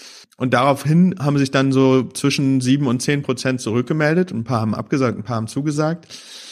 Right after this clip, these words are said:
Äh, ein paar wurden erinnert per zweiten Brief. Und was dann eben die Spezialität von Es geht los ist, ist das aufsuchende Losverfahren, worüber wir jetzt auch gerade ein Buch veröffentlicht haben.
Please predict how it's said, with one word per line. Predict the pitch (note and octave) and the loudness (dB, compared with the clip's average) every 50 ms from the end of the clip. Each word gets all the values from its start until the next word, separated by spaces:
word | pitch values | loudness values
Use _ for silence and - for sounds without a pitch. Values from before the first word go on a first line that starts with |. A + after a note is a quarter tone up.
| - - _ | -20 -14 _
Äh, | - A#2+ B2+ B2 A#2+ | 2 4 4 6 4
ein | A#2+ A#2+ | 4 2
paar | A#2+ D#3 D3 C#3 C#3 B2+ | 2 2 2 2 2 2
wurden | B2+ C3 C3 B2+ B2 | 2 2 2 2 0
erinnert | F#2 G#2 G#2+ B2 C3 D3+ E3 D#3+ E3 | 0 0 0 0 0 2 0 0 0
per | - D3+ B2 | -2 -4 -4
zweiten | - - - A2+ A2 C#3 - D3+ | -2 -2 -2 0 0 0 -2 -4
Brief. | D3 C3+ C#3 D#3 F3+ G3 - - - - - - _ _ _ _ _ _ _ _ _ _ | -4 -2 0 0 0 0 -2 -8 -16 -20 -20 -20 _ _ _ _ _ _ _ _ _ _
Und | - B2 B2+ B2+ B2 A#2+ A#2+ C3 - | 0 0 2 2 2 0 -2 -6 -4
was | A2+ B2 B2 A#2+ | -2 -2 -2 0
dann | - B2+ A#2 | 0 0 0
eben | - - A#2+ B2 B2 A#2+ | 2 2 2 2 2 0
die | A#2+ | 0
Spezialität | A2+ - - A#2 - - A#2 A#2 A#2+ A#2 - C3+ B2+ | 0 0 -2 -2 0 0 0 2 0 2 2 0 2
von | - B2 - | 0 -2 -2
Es | - A#2 - | -2 -4 -2
geht | - B2 G#2+ | -2 -2 -2
los | - G#2 A#2+ C#3 C#3+ - B2+ | 0 2 2 2 0 0 -4
ist, | A#2+ - | -6 -6
ist | A#2+ - - - | -8 -10 -8 -6
das | A2 G#2+ - - - | -6 -6 -4 -6 -6
aufsuchende | - - A#2 A#2+ - - B2+ B2+ A#2+ A2+ | -2 -2 -2 -2 -2 -4 -4 -2 0 2
Losverfahren, | A2+ A#2+ C#3+ D3+ - - D#3+ - - D3+ D3+ E3 F3 F3+ F3+ - _ _ _ _ _ _ _ _ _ _ _ _ _ _ _ _ _ _ _ | 2 2 2 2 0 -4 -6 -4 -2 -2 -2 0 -2 -2 -4 -8 _ _ _ _ _ _ _ _ _ _ _ _ _ _ _ _ _ _ _
worüber | - - C3 A#2+ - C3 A#2+ B2+ A#2+ A#2 | -4 -4 -4 0 0 2 2 2 4 4
wir | B2 | 2
jetzt | A#2 A#2 - - - | 2 0 -2 -2 -2
auch | A2+ A2 - | -4 -4 -2
gerade | - - A2 A2+ A2+ | 0 0 2 2 2
ein | G#2+ A#2 | 0 0
Buch | A#2 D3 E3 E3+ | 0 0 -2 0
veröffentlicht | - - - - C3 - - A#2+ A#2+ - - | 0 0 0 0 -2 -2 -2 -4 -4 0 0
haben. | C3 B2 B2 B2+ B2+ B2+ | 0 0 0 0 -4 -6